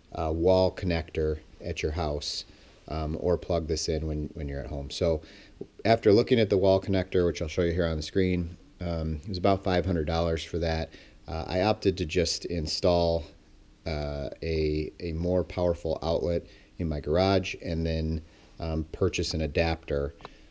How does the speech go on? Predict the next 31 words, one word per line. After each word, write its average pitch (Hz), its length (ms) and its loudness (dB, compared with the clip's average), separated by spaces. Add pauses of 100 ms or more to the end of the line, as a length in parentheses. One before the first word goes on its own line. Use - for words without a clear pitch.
(120)
like 78 180 -2
this, 85 480 2
which 85 160 -4
looks 82 180 2
very 98 220 10
similar 85 380 4
to 80 340 4 (120)
the 80 80 -2
one 82 380 0 (360)
that, 78 380 -2
uh, 78 160 -6
they 76 120 -4
send, 113 460 2 (360)
but 87 180 4
it's 85 140 2
just, - 400 0 (140)
um, 76 480 -4 (680)
has 85 120 2
a 85 60 -2
different 85 280 -2
terminal 80 380 -2
on 73 180 -4
it. 69 160 -8
This 82 200 -10
one's 78 160 -6
for 76 300 -2
a 73 40 -6
nema, 78 440 -4 (1000)
uh, 73 300 -4
nema 80 360 0
fifty, 67 580 0